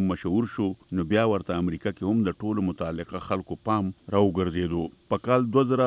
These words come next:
څوارلسم کې د پاکستان حکومت طالبان د ملک دشمنان اعلان کړل،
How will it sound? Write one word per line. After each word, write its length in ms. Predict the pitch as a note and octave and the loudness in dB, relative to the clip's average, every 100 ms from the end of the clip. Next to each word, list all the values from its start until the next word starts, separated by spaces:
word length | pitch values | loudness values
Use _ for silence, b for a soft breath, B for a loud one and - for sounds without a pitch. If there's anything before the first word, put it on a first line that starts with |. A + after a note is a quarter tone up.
| A#2+ | 0
څوارلسم 560 | A#2+ G2 F#2 - B2 | 0 -2 -2 0 0
کې 180 | A#2+ A2 | 0 0
د 100 | F#2+ F#2+ | 0 -2
پاکستان 580 | F#2 F#2+ - A2 A2 | -4 -8 -2 0 0
حکومت 420 | G2+ - F#2 G#2 - F#2 | 0 -2 0 0 -2 -4
طالبان 440 | E2+ E2 G2+ G2 F2 | -4 -2 -2 -2 -2
د 100 | F#2 | -2
ملک 240 | F#2+ E2 D#2+ | -2 -6 -10
دشمنان 500 | - F2 F#2 G2 - | -6 -2 0 0 -2
اعلان 400 | F#2 F#2 G#2 A2+ G2+ | -4 -2 0 0 0
کړل، 200 | A2 | -2